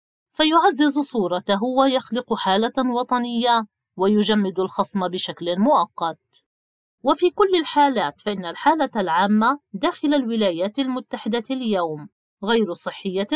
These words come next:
من جوانب كثيرة، لها أصول حالية وأصول سابقة،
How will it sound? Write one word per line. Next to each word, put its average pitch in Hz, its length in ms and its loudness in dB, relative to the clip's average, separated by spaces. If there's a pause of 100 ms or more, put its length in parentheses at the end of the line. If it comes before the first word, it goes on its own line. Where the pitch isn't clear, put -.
(120)
من 311 140 2
جوانب 180 520 0
كثيرة، 180 680 -2 (360)
لها 349 360 4
أصول 330 440 0
حالية 190 540 -2
وأصول 226 760 0
سابقة، 165 720 -2